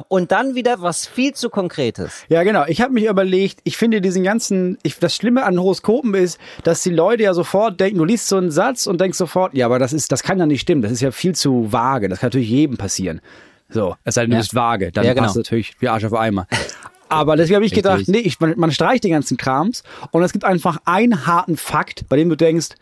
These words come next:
Speaker 2: ja, okay, ja,
Speaker 1: Ja.
Speaker 2: krass, das muss ja dann stimmen.
Speaker 1: Ich hab's ähnlich gemacht. Wir gucken mal, wie, wie es geht. Also, wir fangen
Speaker 2: Okay.
Speaker 1: mal an mit Widder.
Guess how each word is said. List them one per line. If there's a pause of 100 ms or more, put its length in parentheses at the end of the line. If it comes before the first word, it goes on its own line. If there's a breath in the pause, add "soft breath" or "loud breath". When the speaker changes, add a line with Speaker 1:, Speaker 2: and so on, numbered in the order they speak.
(140)
Speaker 2:
ja,
okay,
ja,
Speaker 1:
Ja.
Speaker 2:
krass,
das
muss
ja
dann
stimmen. (200 loud breath)
Speaker 1:
Ich
hab's
ähnlich
gemacht.
Wir
gucken
mal,
wie,
wie
es
geht.
Also,
wir
fangen
Speaker 2:
Okay.
Speaker 1:
mal
an
mit
Widder.